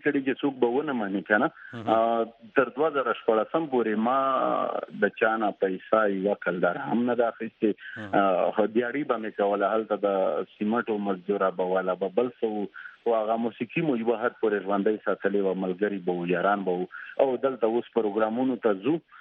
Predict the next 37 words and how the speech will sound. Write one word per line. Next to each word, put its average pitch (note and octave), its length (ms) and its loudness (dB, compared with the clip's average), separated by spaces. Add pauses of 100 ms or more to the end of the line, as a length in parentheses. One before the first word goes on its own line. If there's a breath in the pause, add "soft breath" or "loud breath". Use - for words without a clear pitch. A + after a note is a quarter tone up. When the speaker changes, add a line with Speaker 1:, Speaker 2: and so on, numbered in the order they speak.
(200 loud breath)
Speaker 1:
اه، F2 580 2
چې - 220 -4
مناسب F#2+ 480 -2
وي، D3+ 100 0
هغه F2+ 280 -4
پروګرامونو F2 580 -2
ته F2 100 -2
ځو. - 160 -10 (260)
Speaker 2:
ښه، A#2+ 120 -2 (180 loud breath)
شیر F3 160 -2
رحمان F3+ 260 0
وزیر F3 200 -4
صاحب E3 220 -4
وی F3 80 -2
شوکت C3 340 -4
جان C#3+ 140 0
ته B2 80 -8
ووایه B2 340 -2
چې - 120 -14 (100)
هغه B2+ 220 4
سندره A2+ 360 -6
راته G#2 200 -6
زمزمه G2 360 -10
کړې A2+ 200 -10
وي G#2+ 80 -10
چې G2 240 -12 (220 loud breath)
سڼې D#3 420 -2
مې G#2 100 -8 (340)
لمسه، A#2+ 520 -4
لمسه، A2 360 -6
لمسه D#3+ 260 -8
که D3 100 -10
دغه A#2+ 180 -4
شانتې G#2+ 500 -10
څه - 40 -16
شاعري G#2+ 360 -8
ده. F#2+ 160 -10